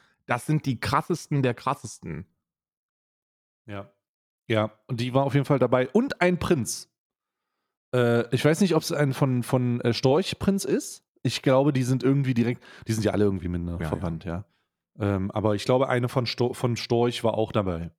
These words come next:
Speaker 1: Ja, ich
Speaker 2: Äh,
Speaker 1: glaube, es ist kein,
Speaker 2: einundsiebzig
Speaker 1: ich
Speaker 2: Jahre
Speaker 1: glaube,
Speaker 2: oder
Speaker 1: es ist
Speaker 2: sowas.
Speaker 1: kein von Storch. Ich glaube, ich glaube, der Heinrich der Achte, Prinz Reuß heißt der. Ähm,
Speaker 2: Mhm.
Speaker 1: und der hat tatsächlich das Ganze organisiert.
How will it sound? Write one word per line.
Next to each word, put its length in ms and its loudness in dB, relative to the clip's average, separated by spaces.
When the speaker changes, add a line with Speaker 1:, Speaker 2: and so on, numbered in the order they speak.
Speaker 1:
Ja, 120 0
ich 100 -4
Speaker 2:
Äh, 40 -2
Speaker 1:
glaube, 180 4
es 80 0
ist 160 0
kein, 120 0
Speaker 2:
einundsiebzig 180 -2
Speaker 1:
ich 40 4
Speaker 2:
Jahre 120 4
Speaker 1:
glaube, 160 4
Speaker 2:
oder 60 2
Speaker 1:
es 60 2
ist 60 0
Speaker 2:
sowas. 140 0
Speaker 1:
kein 220 0
von 260 -4
Storch. 560 0
Ich 140 -6
glaube, 340 2
ich 180 -4
glaube, 280 0
der 340 2
Heinrich 440 0
der 180 0
Achte, 400 0
Prinz 480 -4
Reuß 400 0
heißt 300 -2
der. 240 -2
Ähm, 420 0
Speaker 2:
Mhm. 400 -6
Speaker 1:
und 220 0
der 200 2
hat 140 -2
tatsächlich 800 -2
das 180 -4
Ganze 320 -2
organisiert. 640 -2